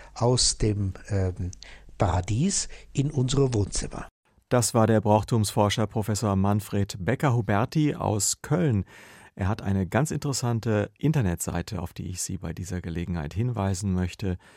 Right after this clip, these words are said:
Speaker 2: Sie heißt brauchtum punkt de und fasst viele Informationen über kirchliches Brauchtum zusammen. Lothar Bauerochse stellte die Fragen.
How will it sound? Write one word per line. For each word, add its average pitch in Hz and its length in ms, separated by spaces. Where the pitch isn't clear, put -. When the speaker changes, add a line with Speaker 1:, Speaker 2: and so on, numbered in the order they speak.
Speaker 2:
Sie - 180
heißt 90 380
brauchtum 120 920
punkt 87 540
de 95 640
und 92 180
fasst - 380
viele 120 220
Informationen 92 680
über 90 180
kirchliches 104 480
Brauchtum 90 520
zusammen. 71 460
Lothar 147 240
Bauerochse 139 500
stellte 87 360
die 113 100
Fragen. - 440